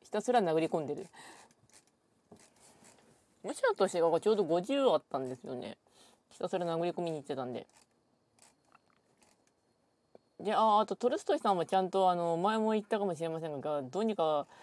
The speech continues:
十二万ぐらい炭を使って、しおりもちょこっと使ってやってきてくれました。わーい。で、多分、あの、ドエさんは、あの、四百円しおりだと思うので、お金は取っておこうと思います。うん。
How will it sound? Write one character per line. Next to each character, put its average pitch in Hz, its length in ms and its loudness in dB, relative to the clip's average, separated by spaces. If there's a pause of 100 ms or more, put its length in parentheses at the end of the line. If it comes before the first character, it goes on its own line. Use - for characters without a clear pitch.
(360)
十 208 1300 2
二 196 180 0
万 208 280 0
ぐ 226 80 2
ら 202 120 2
い 147 100 -2
炭 180 180 -4 (140)
を 156 80 0
使 - 280 -2
っ 147 40 0
て、 147 400 -2
し - 140 -6
お 196 80 4
り 202 60 4
も 190 140 0
ち - 60 -6
ょ 165 60 -6
こ 220 100 2
っ 208 40 -4
と 170 120 -4
使 - 180 -6
っ 156 60 -2
て 147 160 -10
や 147 100 -2
っ 143 40 -12
て 220 120 -6
き - 60 -12
て 175 100 -2
く 156 80 -2
れ 147 80 -4
ま 151 140 -6
し - 60 -20
た。 143 260 -6 (600)
わ 160 440 2
ー 139 80 -2
い。 - 80 -12 (560)
で、 160 100 -4
多 202 140 -2
分、 185 160 0
あ 160 60 2
の、 151 360 -2
ド 170 160 0
エ 233 100 4
さ 196 140 -2
ん 160 80 -2
は、 143 220 0
あ 139 40 -2
の、 139 220 -6
四 170 200 -4
百 202 240 -4
円 214 80 -2
し 220 120 -4
お 220 60 2
り 190 80 0
だ 156 140 0
と 151 80 -8
思 147 200 -6
う - 20 -6
の 143 180 -8
で、 139 280 -6 (760)
お 156 120 -8
金 190 220 -4
は 190 100 -2
取 233 140 -4
っ - 40 -20
て 175 100 -4
お 143 100 -2
こ 156 140 -6
う 143 60 -6
と 151 100 -8
思 143 120 -8
い 143 60 -6
ま 135 160 -6
す。 - 180 -18 (460)
う 156 40 -16
ん。 135 220 -16